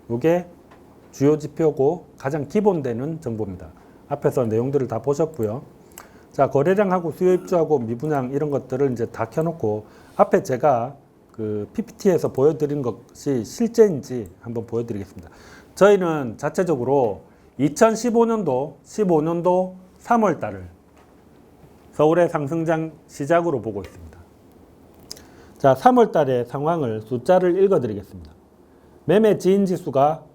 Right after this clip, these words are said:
오십입니다. 플러스 오십이고 보시면 꾸준히 상승을 해서 오십이가 됐다는 것을 알 수 있습니다. 전세 지인 지수가 백십일입니다.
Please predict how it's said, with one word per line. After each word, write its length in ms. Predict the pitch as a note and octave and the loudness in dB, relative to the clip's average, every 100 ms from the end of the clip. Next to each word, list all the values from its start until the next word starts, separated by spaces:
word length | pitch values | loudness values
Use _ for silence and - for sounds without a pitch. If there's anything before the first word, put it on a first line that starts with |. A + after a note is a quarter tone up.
| _ _ - | _ _ -6
오십입니다. 920 | A2 C3 G3 F3+ B2+ A2 B2 A#2+ G2 - _ _ _ - - - - - - | 0 0 0 -2 -2 -4 -4 -4 -6 -10 _ _ _ -20 -20 -20 -20 -20 -2
플러스 300 | - G#3 G#3+ | 6 6 6
오십이고 880 | D#3+ B2+ G3+ E3 C#3 D#3+ A#2+ C#3 F3+ - _ _ - - _ _ | 0 0 0 -2 0 2 2 0 -6 -16 _ _ -20 -20 _ _
보시면 580 | - F3 G#3+ D3 C3 D3 - _ _ | -2 0 2 2 0 -6 -16 _ _
꾸준히 500 | - G3+ A3 A#3 A3 | -2 0 2 2 2
상승을 640 | G#3+ D#3+ D#3+ E3 G#3+ G#3+ F3+ | 0 -2 -2 0 0 0 0
해서 400 | G3+ A2+ F#2+ A2+ _ _ | -2 -4 -6 -14 _ _
오십이가 580 | G#2+ C3 G#3 E3 C#3+ D#3 | -2 0 2 2 2 2
됐다는 400 | E3+ E3 D3+ C3+ | 2 0 0 0
것을 180 | C3+ D#3+ | 0 0
알 120 | A#2+ | -2
수 120 | - G#2 | -4 -14
있습니다. 360 | - F2 D2+ - _ _ - - - - - | -14 -20 -20 -20 _ _ -20 -20 -20 -20 4
전세 420 | F#3 A#3+ A3+ G3 | 6 6 4 2
지인 240 | - G#3 F#3+ | 0 -2 -2
지수가 500 | F3+ D#3 A#2+ B2+ - _ _ | -4 -2 -2 -2 -6 _ _
백십일입니다. 960 | E3 F3+ - G#3 F#3 F#3+ F3+ D#3 G2 | -2 0 -2 -2 2 2 2 0 -6